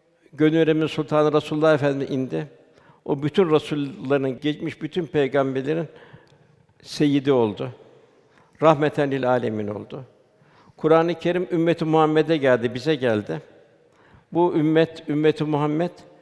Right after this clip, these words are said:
ümmetlerin en hayırlısı oldu. Ümmeti merhume oldu, rahmet ümmeti oldu. Kur'an-ı Kerim Ramazan-ı Şerif'te indi. Ramazan-ı Şerif ayların en hayırlısı oldu. Af ve mağfiret mevsimi oldu.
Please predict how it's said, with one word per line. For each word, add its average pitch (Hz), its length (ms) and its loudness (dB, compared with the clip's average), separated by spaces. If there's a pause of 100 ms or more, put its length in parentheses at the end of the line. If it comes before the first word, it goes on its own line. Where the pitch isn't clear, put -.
(240)
ümmetlerin 151 500 2
en 160 200 0
hayırlısı 131 520 0
oldu. 107 360 -6 (800)
Ümmeti 160 380 2
merhume 151 540 2
oldu, 139 320 0
rahmet 147 360 -2
ümmeti 120 360 -6
oldu. 95 320 -6 (880)
Kur'an-ı 165 360 2
Kerim 175 440 -2 (260)
Ramazan-ı 156 540 2
Şerif'te 160 460 -4
indi. 147 460 -4 (1080)
Ramazan-ı 156 480 0
Şerif 170 260 -4 (100)
ayların 147 400 4
en 151 160 2
hayırlısı 135 500 -2
oldu. 104 360 -8 (720)
Af 170 420 2
ve 156 280 6
mağfiret 147 720 2
mevsimi 120 480 -2
oldu. 107 380 -4